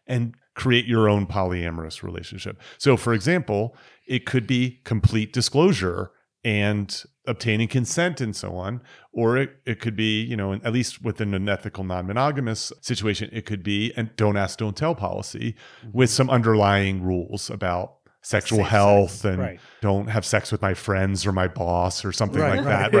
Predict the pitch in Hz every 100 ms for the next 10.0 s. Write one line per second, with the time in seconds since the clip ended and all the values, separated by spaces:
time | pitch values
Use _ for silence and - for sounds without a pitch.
0 | 117 120 - - 139 127 131 110 101 95
1 | - - - - 135 - 151 - 131 156
2 | 208 208 - 151 131 117 117 110 101 107
3 | 101 127 139 180 - 123 110 110 101 104
4 | - 98 95 104 _ _ _ _ _ _
5 | _ _ _ _ 123 113 104 117 143 170
6 | 175 185 170 156 151 147 - 127 123 120
7 | 120 110 107 104 - 101 98 95 90 90
8 | 92 _ 92 98 87 - - - - 101
9 | 95 90 98 - 101 90 98 95 92